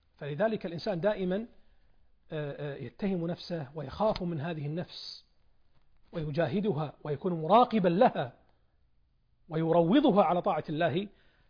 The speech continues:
عز وجل. قال الحسن البصري رحمه الله: "ما الدابة الجموح بأحوج إلى اللجام الشديد من نفسك."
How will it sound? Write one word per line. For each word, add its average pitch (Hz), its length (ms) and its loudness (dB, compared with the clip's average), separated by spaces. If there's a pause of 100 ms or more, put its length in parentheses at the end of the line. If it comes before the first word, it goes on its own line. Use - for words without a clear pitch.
عز 151 440 -2 (200)
وجل. 131 260 -2 (1600)
قال 262 160 10
الحسن 247 300 4
البصري 226 420 2
رحمه 196 460 2
الله: 170 380 0 (100)
"ما 190 220 2
الدابة 196 1080 2
الجموح 175 960 2 (1600)
بأحوج 175 680 0
إلى 175 260 -2
اللجام 165 600 0
الشديد 196 520 4
من 339 240 8
نفسك." - 540 -6